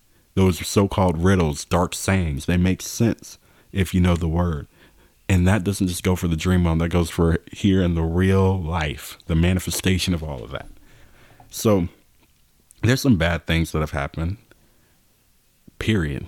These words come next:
Not just in my life and those around me or things that are coming, whatever.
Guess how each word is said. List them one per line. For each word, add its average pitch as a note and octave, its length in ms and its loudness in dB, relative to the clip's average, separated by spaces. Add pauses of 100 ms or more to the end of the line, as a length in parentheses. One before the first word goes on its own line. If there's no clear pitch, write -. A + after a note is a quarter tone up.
Not D#2+ 180 -2
just F#2 180 -4
in G#2+ 60 0
my E2+ 120 0
life E2+ 360 -6 (280)
and D#2 160 -8
those D#2 220 -4
around D#2+ 320 -2
me F#2 180 -6 (400)
or D#2+ 200 -2
things E2 280 -6
that D2+ 100 -6
are D2+ 60 -4
coming, F2 380 -2
whatever. E2 460 -4